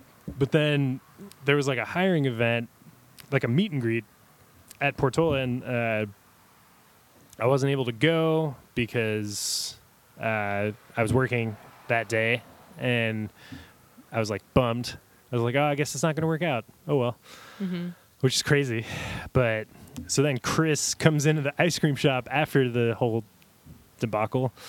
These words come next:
Speaker 1: and orders, I've told this story before on this
Speaker 2: Mm-hmm.
Speaker 1: podcast, I think.
Speaker 2: Mm-hmm.
Speaker 1: He orders the, you know, ice cream for here and an ice cream for later to bring to his wife, Jenny.
Speaker 2: Mm-hmm.
Speaker 1: Um, so I made his for here thing, and then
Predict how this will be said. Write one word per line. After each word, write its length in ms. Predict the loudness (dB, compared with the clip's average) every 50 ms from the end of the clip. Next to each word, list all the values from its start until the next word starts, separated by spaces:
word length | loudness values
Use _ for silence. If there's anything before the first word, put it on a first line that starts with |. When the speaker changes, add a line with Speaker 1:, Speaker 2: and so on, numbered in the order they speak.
| -18 -18 -18 -18 -20 -20 -20 -20 -10 -4
Speaker 1:
and 460 | 0 2 2 2 2 0 -2 -2 -2 2
orders, 800 | 4 4 4 4 2 0 0 -2 -2 -4 -6 -6 -4 -6 -6 -8 -12 _ -2 0
I've 140 | 0 0
told 160 | 0 -2 -4 -4
this 80 | -6
story 220 | -6 -6 -6 -6 -6
before 280 | -8 -8 -8 -6 -2 0 0 0 0 -2 -4
on 100 | -2 0
this 100 | 0 0
Speaker 2:
Mm-hmm. 80 | -2 -4
Speaker 1:
podcast, 320 | -4 -6 -6 -8 -6 -6 -6
I 40 |
think. 280 | -4 -4 -4 -6 -8 -12 _ -18 -10 -6
Speaker 2:
Mm-hmm. 140 | -4 -2 0
Speaker 1:
He 80 | 0 0
orders 360 | 0 0 0 0 -2 -4 -4
the, 260 | -4 -2 -2 -2 -4 -8 -12 -20 -20 -20 -20 -20 -14 -6 -2
you 100 | -2 -2
know, 140 | -2 -4 -6 -6 -2
ice 160 | 0 0 2
cream 140 | 2 0 0
for 120 | 0 -2 -4
here 240 | -2 -2 0 0 0
and 100 | 0 -2
an 80 | -4 -4
ice 140 | -6 -4
cream 140 | -4 -4 -4
for 140 | -4 -6 -8
later 500 | -6 -6 -6 -6 -6 -6 -6 -6 -8 -10 -14 _ -16
to 120 | -12 -10 -10
bring 340 | -8 -8 -8 -8 -6 -8 -8
to 200 | -8 -8 -8 -10 -10 -14 -10
his 140 | -10 -8 -8
wife, 160 | -8 -10 -10
Jenny. 320 | -10 -10 -10 -10 -12 -14 -16 -20 -20 -18 -8 -4
Speaker 2:
Mm-hmm. 880 | -2 -2 -2 -2 -4 -6 -8 -12 -18 -20 -20 _ _ _ -20 -12 -6 -4
Speaker 1:
Um, 500 | -2 -2 0 -2 -2 -2 -4 -4 -6 -6
so 140 | -4 -2 -2
I 40 | 0
made 180 | 2 0 0 -2
his 100 | -2 -2
for 120 | -2 0
here 140 | 0 0 -2
thing, 320 | 0 -2 0 0 0 0
and 100 | -2 -2
then 280 | -2 -4 -4 -4 -6